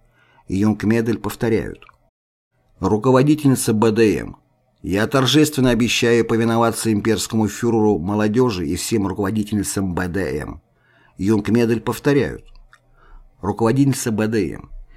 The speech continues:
Я торжественно обещаю возле нашего священного знамени, что всегда буду стараться быть достойной его.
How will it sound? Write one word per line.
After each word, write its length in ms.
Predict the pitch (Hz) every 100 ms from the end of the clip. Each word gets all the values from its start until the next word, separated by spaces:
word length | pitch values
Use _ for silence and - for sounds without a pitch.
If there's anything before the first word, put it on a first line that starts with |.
| - -
Я 160 | 107
торжественно 560 | 117 143 143 170 - 147
обещаю 540 | 139 139 - 131 98
возле 260 | 98 98 107
нашего 380 | 117 113 - 113
священного 680 | - 110 - 117 107 107
знамени, 600 | 101 104 131 127 104 87
что 260 | 76 - 98
всегда 400 | 87 104 110 135
буду 220 | 139 120
стараться 480 | - 110 107 104 -
быть 200 | 95 90
достойной 640 | 101 98 - 143 92 71
его. 320 | 69 67 50